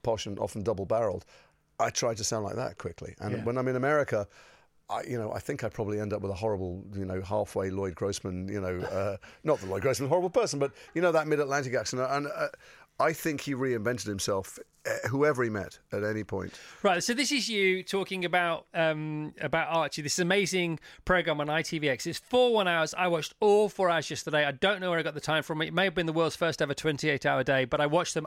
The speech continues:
Speaker 2: and I absolutely loved them. But you're talking now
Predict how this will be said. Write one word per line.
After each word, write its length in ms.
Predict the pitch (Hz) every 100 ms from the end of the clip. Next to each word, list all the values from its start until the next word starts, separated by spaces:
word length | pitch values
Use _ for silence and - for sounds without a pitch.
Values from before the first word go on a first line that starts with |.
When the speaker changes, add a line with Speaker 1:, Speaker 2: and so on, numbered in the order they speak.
| -
Speaker 2:
and 160 | 170
I 140 | 156 160 -
absolutely 800 | 190 185 - - 185 165 147 143
loved 340 | 151 175 -
them. 180 | 127 - - - -
But 160 | - 156
you're 140 | 160
talking 500 | 156 254 311 - 190
now 520 | 180 220 147 110 165